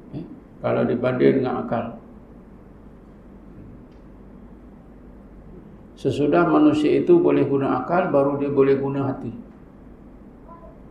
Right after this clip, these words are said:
Eh, dan bila, bila manusia boleh guna akal, boleh guna hati, barulah manusia itu, uh,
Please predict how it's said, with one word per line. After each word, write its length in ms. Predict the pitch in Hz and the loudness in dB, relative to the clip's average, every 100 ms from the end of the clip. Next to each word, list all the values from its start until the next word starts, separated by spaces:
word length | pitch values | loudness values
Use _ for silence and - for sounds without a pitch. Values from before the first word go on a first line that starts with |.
| - - 143 - - - - - - - | -20 -18 -16 -16 -18 -20 -20 -20 -20 -12
Eh, 160 | 123 117 120 - - - - - - - 123 | -10 -10 -14 -18 -20 -20 -20 -20 -20 -14 -2
dan 400 | 135 135 - 135 | 0 0 -4 -4
bila, 560 | 131 131 131 127 123 - - - - - - - - - - - - - - - - - - - - - - - - - - 135 | -4 0 0 0 -2 -6 -14 -20 -20 -20 -20 -20 -20 -20 -20 -20 -20 -20 -20 -20 -20 -20 -20 -20 -20 -20 -20 -20 -20 -20 -16 -4
bila 640 | 131 139 156 143 151 - | 0 4 6 6 2 -4
manusia 560 | 135 135 135 - 143 131 | -4 -2 -2 0 2 2
boleh 320 | 127 135 131 | 2 2 2
guna 240 | 135 135 123 - | 2 2 0 -2
akal, 280 | 156 180 | 2 2
boleh 240 | 143 135 135 | 4 2 2
guna 240 | 135 127 | 0 -2
hati, 320 | 123 120 165 | -4 -4 -2
barulah 480 | 175 131 135 135 135 | 0 0 0 0 -2
manusia 480 | 135 131 131 - 127 | -2 -4 -6 -2 -2
itu, 560 | 120 120 170 220 - - - - - - - - - - - - - | 0 2 4 4 0 -10 -18 -20 -20 -20 -20 -20 -20 -20 -20 -18 -6
uh, 640 | 131 120 123 120 117 - | -4 -2 -2 -2 -2 -4